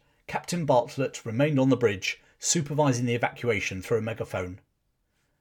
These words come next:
Finally, with the ship sinking fast, he gave a final blast on the ship's whistle and stepped into the sea.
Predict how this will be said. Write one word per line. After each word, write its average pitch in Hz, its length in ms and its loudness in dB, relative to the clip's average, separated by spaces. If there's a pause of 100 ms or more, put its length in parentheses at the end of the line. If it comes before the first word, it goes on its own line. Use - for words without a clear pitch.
(180)
Finally, 190 520 0
with 147 140 -6
the - 60 -4
ship - 240 -4
sinking 139 480 2
fast, 107 420 -2 (260)
he 143 140 0
gave 139 220 2
a 127 120 -2
final 170 560 -2
blast 143 600 6
on 127 120 0
the 120 60 0
ship's - 300 -6
whistle 98 380 -4 (680)
and 107 140 -8
stepped - 340 -4
into 95 240 -10
the 95 80 -10
sea. 92 380 -4